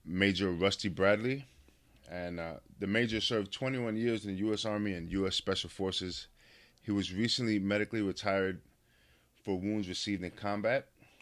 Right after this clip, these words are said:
He's the author of the best-selling book and one of my favorites,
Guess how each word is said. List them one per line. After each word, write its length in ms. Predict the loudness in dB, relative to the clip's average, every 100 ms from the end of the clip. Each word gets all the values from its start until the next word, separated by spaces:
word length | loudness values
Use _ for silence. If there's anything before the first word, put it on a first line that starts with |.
| -8
He's 280 | -2 -2
the 140 | -2 -2
author 400 | 2 2 2 0
of 120 | 0
the 80 | -2
best-selling 560 | -2 -2 0 -2 -2
book 280 | -2 -4 -4 -12 -8
and 280 | -4 -4 0
one 160 | 2
of 60 | 4
my 140 | 2
favorites, 600 | 2 2 2 0 0 -2